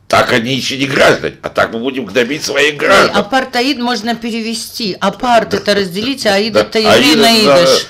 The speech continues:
Speaker 1: да, это разделяющий со
Speaker 2: Мгм.
Speaker 1: Спасибо, да, я знаю. Да.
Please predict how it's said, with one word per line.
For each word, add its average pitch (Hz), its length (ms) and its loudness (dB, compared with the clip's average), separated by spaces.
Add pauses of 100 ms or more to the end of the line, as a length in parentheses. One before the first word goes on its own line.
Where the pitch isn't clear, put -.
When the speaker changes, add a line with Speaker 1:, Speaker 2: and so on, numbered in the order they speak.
(120)
Speaker 1:
да, 117 160 4
это 113 120 0
разделяющий 123 480 2
со 135 160 -6
Speaker 2:
Мгм. 131 460 0
Speaker 1:
Спасибо, 104 400 -6
да, 73 300 -2 (240)
я 101 140 0
знаю. - 220 0 (280)
Да. 73 120 -14